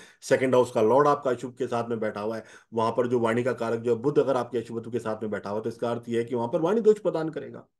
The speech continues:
obviously। तो जब भी कोई भी अशुभत्व, देखिए, अशुभत्व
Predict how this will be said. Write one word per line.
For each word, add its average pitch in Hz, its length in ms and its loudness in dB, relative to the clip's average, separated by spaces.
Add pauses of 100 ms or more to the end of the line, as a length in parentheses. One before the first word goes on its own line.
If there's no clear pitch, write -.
(920)
obviously। 147 380 0 (1700)
तो 277 380 6
जब 165 280 6
भी 247 120 6
कोई 180 280 8
भी 240 140 6
अशुभत्व, 208 460 4
देखिए, 240 220 -6
अशुभत्व 220 960 -6